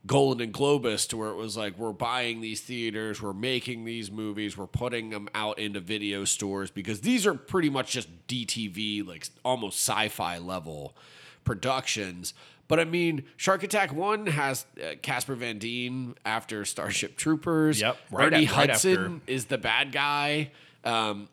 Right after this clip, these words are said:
Speaker 1: and you know, that's not a spoiler. Like, when Ernie Hudson shows up in this movie as the real estate mogul of this small, like, South African fishing, like, fishing village,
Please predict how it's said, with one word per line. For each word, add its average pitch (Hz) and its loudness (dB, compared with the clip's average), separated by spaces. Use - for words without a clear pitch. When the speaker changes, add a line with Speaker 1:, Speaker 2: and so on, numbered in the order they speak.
Speaker 1:
and 123 -4
you 131 2
know, 127 2
that's 123 0
not 131 6
a 135 0
spoiler. 131 2
Like, 113 0
when 113 -4
Ernie 117 -6
Hudson 123 -6
shows 113 -2
up 110 -8
in 120 -10
this 120 -6
movie 120 -4
as 107 -4
the 107 -6
real 107 -4
estate 120 -4
mogul 110 -2
of 101 -4
this 92 -8
small, 104 -4
like, 95 -4
South 113 0
African 107 -4
fishing, 104 -2
like, 101 -6
fishing 135 -2
village, 151 2